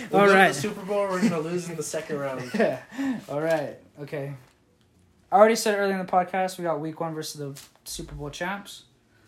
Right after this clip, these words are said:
Speaker 2: I'm calling the upset. <laughs> I know this sounds dumb, but I'm gonna call the upset. I'm gonna, I'm gonna be an annoying Cowboy fan for this one take. We are gonna take the dub.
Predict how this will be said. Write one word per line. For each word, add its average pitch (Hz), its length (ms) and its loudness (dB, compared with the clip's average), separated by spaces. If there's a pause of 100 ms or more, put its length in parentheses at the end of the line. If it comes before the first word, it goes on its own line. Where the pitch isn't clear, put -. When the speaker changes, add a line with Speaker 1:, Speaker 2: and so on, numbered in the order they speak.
(180)
Speaker 2:
I'm 170 220 0
calling 220 240 6
the 220 80 6
upset. 196 460 2
<laughs> 294 1400 4 (1120)
I 196 200 4
know 247 160 2
this 247 180 2
sounds 233 300 2
dumb, 233 260 6
but 196 140 2
I'm 196 80 2
gonna 196 140 -2
call 202 200 2
the 190 120 0
upset. 160 480 -4 (120)
I'm 160 160 -4
gonna, 180 540 -2
I'm 170 100 0
gonna 196 180 -2
be 196 160 0
an 185 140 0
annoying 175 320 -2
Cowboy 170 360 -2
fan 156 240 -10
for 151 120 -14
this 151 240 -8
one 160 200 -8
take. 147 420 -8 (880)
We 156 320 -2
are 180 180 2
gonna 175 260 -2
take 165 220 -10
the 147 60 -18
dub. 131 380 -8